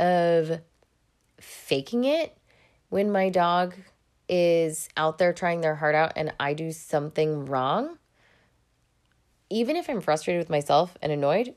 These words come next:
I'm gonna fake it with my dog that I am super happy. They didn't do anything wrong. I'm happy. They, or yeah, I pretend like I'm happy, and they get paid because they're still doing everything right. I figure out what I did wrong, and then we redo it.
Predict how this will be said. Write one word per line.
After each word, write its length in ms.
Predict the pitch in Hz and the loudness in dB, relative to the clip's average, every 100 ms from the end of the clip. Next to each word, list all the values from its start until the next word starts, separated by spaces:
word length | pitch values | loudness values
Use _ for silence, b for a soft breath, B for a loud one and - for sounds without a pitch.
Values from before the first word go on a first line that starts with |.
| - | -6
I'm 140 | 175 | -4
gonna 180 | 311 143 | 0 -2
fake 680 | - - - - - 185 - | -4 -14 -20 -8 0 0 0
it 100 | - | -4
with 180 | - - | -6 -4
my 160 | 143 139 | -4 2
dog 340 | 160 165 139 | 4 2 2
that 180 | 151 - | -2 0
I 80 | 160 | -2
am 200 | 151 139 | -2 -4
super 400 | - 147 139 139 | -6 -2 -2 0
happy. 460 | 170 175 98 165 B B | -2 -2 -6 -10 B B
They 120 | - 233 | 0 0
didn't 160 | 254 | 0
do 100 | 147 | -2
anything 300 | 135 135 139 | -2 -4 -4
wrong. 320 | 135 135 202 - B - | -2 -2 -4 -8 B -2
I'm 160 | 226 | 0
happy. 500 | 220 185 180 185 185 B B | 2 0 2 -2 -4 B B
They, 300 | 160 180 190 | 2 4 4
or 280 | - 170 156 - - | 2 2 2 -4 -8
yeah, 180 | 180 127 | -2 0
I 100 | 147 | 0
pretend 340 | - 135 202 | -2 -2 0
like 160 | 147 135 | 0 -2
I'm 100 | 143 | -4
happy, 400 | 135 131 160 214 B B - | -4 -2 -2 -4 B B -4
and 180 | 214 202 | 0 0
they 120 | 208 | 0
get 200 | 190 - | -2 -4
paid 540 | 226 226 151 190 240 B B B | -2 0 0 -2 -6 B B B
because 360 | 196 202 165 | -2 0 0
they're 180 | 160 180 | 2 0
still 180 | 190 202 | 0 -2
doing 300 | 175 170 160 | 0 0 0
everything 440 | 147 156 147 139 | 0 -2 -2 -4
right. 380 | 143 202 165 180 B B | -2 0 0 -4 B B
I 80 | 160 | -8
figure 340 | 165 185 185 190 | -4 -4 0 2
out 220 | 180 185 | 2 0
what 400 | 147 160 175 - - | -4 0 0 0 -6
I 200 | 156 170 | -4 -2
did 240 | 156 147 | -2 -2
wrong, 440 | 139 135 143 190 - | -2 -2 -2 -6 -6
and 260 | 156 156 156 | -6 -2 -2
then 220 | 151 147 | -2 -2
we 120 | 131 | -6
redo 420 | 120 - - 57 | -8 -12 -10 -8
it. 140 | - | -8